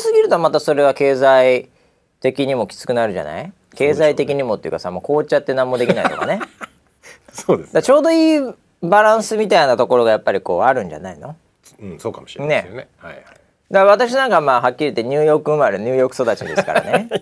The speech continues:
Speaker 2: <laughs> いつから？
Speaker 1: 経済のど真ん中、ウォールストリートのど真ん中ですから。
Speaker 2: はいはいはいはい。
Speaker 1: ニューヨークはそういう意味では、ええ、まああそこもかなり寒いし暑いけど、
Speaker 2: うんうんうん。
Speaker 1: ええ、なんかあの辺の緯度経度、まあロンドンとかパリとか、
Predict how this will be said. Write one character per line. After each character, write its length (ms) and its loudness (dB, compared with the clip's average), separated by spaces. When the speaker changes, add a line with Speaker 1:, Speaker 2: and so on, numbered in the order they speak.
Speaker 2:
<laughs> 240 -20
い 120 -8
つ 100 -18
か 160 -2
ら？ 60 -2
Speaker 1:
経 160 0
済 200 0
の 100 -4
ど 100 0
真 140 0
ん 40 -2
中、 180 0
ウ 40 0
ォ 80 2
ー 60 4
ル 80 0
ス 60 -16
ト 100 -2
リ 80 0
ー 20 -12
ト 100 -2
の 360 -6
ど 120 0
真 140 2
ん 60 -2
中 180 2
で 80 -2
す 80 -12
か 100 -6
ら。 220 -8
Speaker 2:
は 220 -2
い 40 -4
は 60 -8
い 20 -8
は 80 -4
い 40 -4
は 160 -12
い。 40 0
Speaker 1:
ニ 20 2
ュ 20 2
ー 40 2
ヨ 200 6
ー 20 -12
ク 440 4
は 100 4
そ 140 -2
う 20 0
い 40 0
う 20 -4
意 60 -4
味 40 -4
で 100 2
は、 760 0
え 300 0
え、 40 -8
ま 280 0
あ 20 -6
あ 60 -4
そ 120 -6
こ 140 -2
も 200 -4
か 140 -4
な 100 0
り 80 -2
寒 280 -2
い 100 -6
し 140 -6
暑 260 -4
い 60 -6
け 100 -4
ど、 260 -8
Speaker 2:
う 40 -12
ん 20 -10
う 40 -8
ん 40 -8
う 20 -10
ん。 60 -14
Speaker 1:
え 400 -2
え、 100 -18
な 100 -2
ん 40 -10
か 320 0
あ 140 -2
の 140 -4
辺 260 -2
の 140 0
緯 100 0
度 120 0
経 200 0
度、 100 -2
ま 120 -2
あ 60 0
ロ 180 0
ン 100 -2
ド 160 2
ン 100 -6
と 120 -4
か 160 -4
パ 160 -6
リ 120 -4
と 140 -6
か、 260 -8